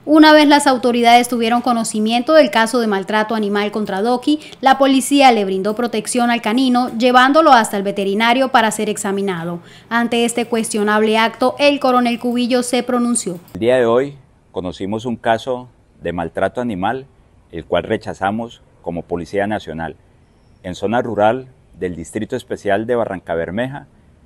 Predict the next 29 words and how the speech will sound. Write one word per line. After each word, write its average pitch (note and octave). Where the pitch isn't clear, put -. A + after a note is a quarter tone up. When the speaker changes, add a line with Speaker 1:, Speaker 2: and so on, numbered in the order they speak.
Speaker 2:
cerca A#2
al A2+
sitio B2
conocido G#2+
como F#2
La E2
Chava, C#3
nuestras G2
unidades G2+
del F#2
Grupo A2+
de A#2+
Policía G#2+
Ambiental F#2+
y B2+
Ecológica B2
le F#2+
brindan A2+
protección A#2
a F2+
Doki, -
un -
perrito B2+
de F#2+
raza G2
criolla C3+
de F#2+
cuatro A2+
años, C#3+